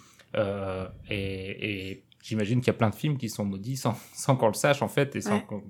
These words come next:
Speaker 1: vu que certaines, euh, communications sont plus cloisonnées. Mais avant de, de continuer ce débat et peut-être aussi de reparler de ces documentaires, euh, je vais peut-être faire un,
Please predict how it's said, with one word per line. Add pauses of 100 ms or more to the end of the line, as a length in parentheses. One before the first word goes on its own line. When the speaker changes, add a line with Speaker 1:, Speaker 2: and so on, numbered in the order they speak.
(140)
Speaker 1:
vu
que
certaines,
euh, (140)
communications
sont
plus
cloisonnées. (380)
Mais
avant
de,
de
continuer
ce
débat
et
peut-être
aussi
de
reparler
de
ces
documentaires,
euh,
je
vais
peut-être
faire
un,